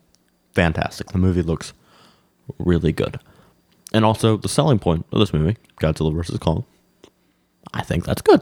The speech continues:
I think them, the things when they're actually fighting are interesting and fun to see. And this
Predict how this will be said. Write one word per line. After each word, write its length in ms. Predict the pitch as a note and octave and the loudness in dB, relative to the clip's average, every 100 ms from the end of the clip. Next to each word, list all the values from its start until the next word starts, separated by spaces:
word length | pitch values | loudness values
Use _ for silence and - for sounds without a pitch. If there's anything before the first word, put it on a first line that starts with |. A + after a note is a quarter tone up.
| - - | 0 -2
I 100 | E2+ | 0
think 240 | F2 F#2 - - | 2 0 -2 -6
them, 320 | G2 F2+ F#2+ | 2 4 4
the 160 | F#2 F2 | 0 -2
things 480 | - F#2+ G2 A#2 | -2 -2 0 0
when 140 | F#2 E2 | 0 0
they're 200 | D#2+ - - | -2 -6 -6
actually 440 | G2+ - A#2+ B2 | -8 -8 -8 -8
fighting 540 | - - E2 E2+ G#2 - _ _ _ _ _ _ _ _ _ _ - | -8 -4 -2 0 -2 -6 _ _ _ _ _ _ _ _ _ _ -2
are 100 | A2+ | 0
interesting 400 | A2 G#2 A2 G#2 | 0 -2 -6 -4
and 100 | G2+ | -2
fun 160 | F#2+ F#2+ | 0 0
to 40 | |
see. 220 | - F#2 | 0 -2
And 100 | - | 0
this 140 | A#2+ | 0